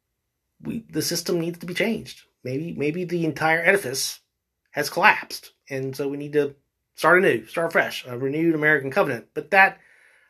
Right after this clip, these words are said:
I, I don't want that because, uh, of the obvious consequences. And so I think we're just going to slip into autocracy, and we won't even put up a fight. Prove me wrong, guys.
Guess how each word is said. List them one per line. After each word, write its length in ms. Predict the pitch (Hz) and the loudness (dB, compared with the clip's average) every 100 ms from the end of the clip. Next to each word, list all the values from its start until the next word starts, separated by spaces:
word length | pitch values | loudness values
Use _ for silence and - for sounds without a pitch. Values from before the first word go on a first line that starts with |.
| _ _ - | _ _ -18
I, 220 | - - | -10 -4
I 20 | |
don't 240 | 127 156 165 | 2 2 2
want 160 | 156 | 0
that 240 | 147 131 131 | 2 0 0
because, 460 | 120 120 113 - - _ - | -8 -6 -4 -6 -10 _ -16
uh, 240 | 110 107 107 | -14 -14 -12
of 200 | 113 110 | -12 -10
the 120 | 117 | -8
obvious 360 | 117 113 113 - | -6 -4 -6 -6
consequences. 640 | 139 131 107 - 95 - _ _ - _ _ _ _ _ _ _ _ - | -6 -6 -10 -10 -12 -14 _ _ -20 _ _ _ _ _ _ _ _ -12
And 120 | 120 | 0
so 140 | 135 | 2
I 80 | 127 | 2
think 200 | 120 131 | 0 -4
we're 60 | 120 | -4
just 180 | 120 | -8
going 120 | - 117 | -6 -6
to 60 | |
slip 200 | 110 117 | -4 -4
into 180 | 147 135 | -4 -4
autocracy, 680 | 123 117 113 - 113 107 - _ _ _ _ _ _ _ - - _ - | -6 -6 -10 -10 -12 -12 -18 _ _ _ _ _ _ _ -18 -18 _ -14
and 380 | 110 104 104 101 _ _ _ _ _ _ _ _ - | -14 -12 -16 -20 _ _ _ _ _ _ _ _ -6
we 80 | |
won't 180 | 117 131 | -2 0
even 180 | 127 117 | -2 -4
put 100 | 113 | -6
up 140 | 110 | -10
a 40 | 101 | -10
fight. 280 | - 95 - _ _ _ _ _ _ _ - | -18 -20 -20 _ _ _ _ _ _ _ 2
Prove 180 | 226 240 | 4 6
me 80 | |
wrong, 260 | 208 196 147 | 8 8 6
guys. 360 | 131 135 143 | 4 2 0